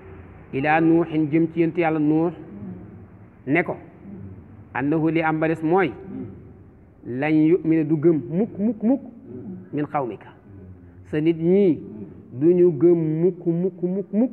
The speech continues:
"illaa man", lu dul koo xam ne kat amana gëmoon na bu yàgg, lu dul ñi gëm ànd ak yow rek. Benn benn yi ci gëm ànd ak yow ñoo lay nangul, waaye ñi ci des,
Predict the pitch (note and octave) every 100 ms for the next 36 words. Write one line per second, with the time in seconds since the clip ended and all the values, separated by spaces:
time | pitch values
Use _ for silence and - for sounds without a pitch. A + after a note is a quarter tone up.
0 | - - - - D#3+ C#3 - D#3+ D3+ D3
1 | E3+ G3 D3+ B2 - - - - - _
2 | _ C3 D#3+ A3+ G#3+ G3+ F3+ D#3+ C3+ -
3 | - G2+ - - E3+ E3+ E3 E3 D#3+ C#3+
4 | D#3 D3+ C3+ B2+ B2 A#2 A#2+ - C#3+ E3+
5 | G3 F3+ D#3 D#3+ E3+ D#3+ D3 C3 A2+ A2+
6 | - - - - - - - - D#3+ G#3
7 | G#3 G3+ F#3+ G#3 G#3 G3 G#3+ G#3 G3+ D3
8 | G#2+ - - - - C3+ F3 G3+ G3 F3+
9 | C#3+ A2+ - - - D3 F3 F#3+ G#3 A#3
10 | F#3